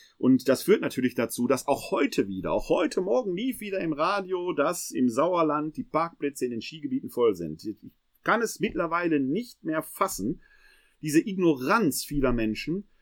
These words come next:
und, äh, dieses einfache, es ist doch an der frischen Luft, reicht letzten Endes doch nicht aus. Darüber haben wir auch beim letzten Mal gesprochen, dass alleine bestimmte Wetterlagen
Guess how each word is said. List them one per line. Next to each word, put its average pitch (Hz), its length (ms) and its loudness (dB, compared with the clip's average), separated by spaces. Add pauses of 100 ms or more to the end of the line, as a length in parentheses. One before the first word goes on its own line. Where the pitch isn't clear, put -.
(160)
und, 139 260 0
äh, 139 200 4
dieses 143 340 -8
einfache, 175 680 2
es 156 160 -4
ist 185 80 -2
doch 170 120 2
an 165 120 -4
der 147 80 4
frischen 151 340 -2
Luft, 131 380 0
reicht 196 360 -2
letzten 202 360 0
Endes 208 340 -4
doch 196 160 0
nicht 202 180 -6
aus. 208 440 0
Darüber 180 480 0
haben 185 100 0
wir 175 140 2
auch - 160 -4
beim 190 160 0
letzten 143 260 -2
Mal 117 140 0
gesprochen, 92 480 -4
dass 117 180 -2
alleine 175 440 -2
bestimmte 156 680 -4
Wetterlagen 110 880 0